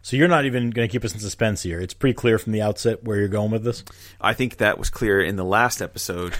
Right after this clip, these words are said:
Speaker 2: uh, <laughs> when I deferred that I was
Speaker 1: Right.
Speaker 2: gonna be taking Gisli. Um, I knew that we were gonna be doing Gisli Saga.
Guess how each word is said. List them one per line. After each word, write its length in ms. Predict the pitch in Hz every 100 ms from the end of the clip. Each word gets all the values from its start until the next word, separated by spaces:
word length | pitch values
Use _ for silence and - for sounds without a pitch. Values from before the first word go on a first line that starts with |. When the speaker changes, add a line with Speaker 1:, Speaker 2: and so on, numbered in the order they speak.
| -
Speaker 2:
uh, 320 | 95 92 92
<laughs> 520 | 80 175 127 - 123 -
when 160 | 120
I 80 | 107
deferred 580 | 104 - 139 135 95 90 - - -
that 160 | 117 104
I 120 | 113
was 120 | 113
Speaker 1:
Right. 80 | 110
Speaker 2:
gonna 140 | 107
be 100 | 98
taking 400 | 92 107 98 92
Gisli. 500 | 107 110 104 90 90 -
Um, 340 | 98 92 92
I 160 | 73 101
knew 160 | 104
that 140 | 113 -
we 80 | 98
were 80 |
gonna 160 | 98 98
be 80 | 95
doing 220 | 95 95
Gisli 260 | 98 98 95
Saga. 460 | - 95 95 95